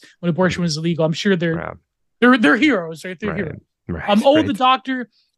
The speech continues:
Speaker 1: Yeah, <laughs> I'm so grateful to you. So grateful that women moved in me so much. I wanted to know her.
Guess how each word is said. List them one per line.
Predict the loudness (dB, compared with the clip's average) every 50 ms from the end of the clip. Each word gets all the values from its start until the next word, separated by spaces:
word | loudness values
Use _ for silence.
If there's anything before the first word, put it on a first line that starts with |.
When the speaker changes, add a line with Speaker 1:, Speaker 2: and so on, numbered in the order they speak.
| _ _ _ _
Speaker 1:
Yeah, | 2 2 2 2 2 0 0 0 -2 0
<laughs> | 2
I'm | 2 2 2
so | 2 2 2 0
grateful | 2 2 0 0 0 0 -2 -6 -6
to | -4 -2
you. | 2 2 4 4 2 0 -4 -12 _
So | 0 2 4 4
grateful | 6 4 4 4 2 2 2
that | 4 4 4 4
women | 4 4 4
moved | 2 2 0 0 -2
in | -2 -2 -2 -2 -2
me | 0 0 0
so | 0 0 -2 0
much. | 2 0 0 0 -4 -10 _ _ _ -8
I | -4
wanted | 0 2 2 4 2 0 -2
to | -2 -2
know | 0 2 4 2
her. | 4 2 0 0 -2